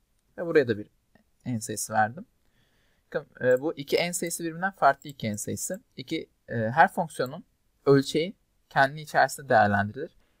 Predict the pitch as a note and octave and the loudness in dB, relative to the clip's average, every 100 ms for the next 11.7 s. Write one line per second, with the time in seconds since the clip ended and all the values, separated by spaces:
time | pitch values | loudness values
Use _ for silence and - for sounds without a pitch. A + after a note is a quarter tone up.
0 | _ - C3+ D3 D3+ D3 D3+ - C#3 C3+ | _ -2 0 0 -2 -6 -6 -10 -4 -4
1 | C3+ C#3+ D3 - D3 - - B2 A#2 A2+ | -2 -6 -10 -8 -10 -10 -12 -8 -6 -4
2 | B2+ B2+ A#2 B2 F3 - _ _ _ _ | -6 -2 -2 -2 -6 -16 _ _ _ _
3 | F3 - D3+ D3+ D3+ F3+ D3+ D3+ D3+ D3+ | -18 -12 -10 -8 -2 -2 -2 -6 -6 -4
4 | A2+ C#3+ _ _ _ _ _ _ _ - | -6 -8 _ _ _ _ _ _ _ -18
5 | - C#3 A#2 C#3+ D3+ C3 G#2+ G#2 G2+ - | -8 0 0 0 -6 -4 -4 -4 -6 -6
6 | D#3+ - _ - - A#2+ A#2 A#2 B2+ A#2+ | -16 -18 _ -20 -18 -6 -6 -4 -2 -2
7 | B2+ - - C3 - C3 B2+ B2+ - C3+ | -2 -14 -10 -10 -10 -14 -12 -14 -16 -14
8 | - B2+ - C3 B2+ C#3 C#3 _ _ _ | -12 -14 -8 -6 -4 -8 -14 _ _ _
9 | _ _ C3 C3+ D3+ D#3 - D#3+ D#3 E3 | _ _ -8 -8 -10 -12 -10 -6 -6 -8
10 | - _ _ _ B2+ D3+ F3 D#3+ D3 - | -12 _ _ _ -8 -2 0 0 -2 -4
11 | C#3+ D3 - A2+ G#2 B2 E3+ | -12 -14 -6 -6 -6 -6 -8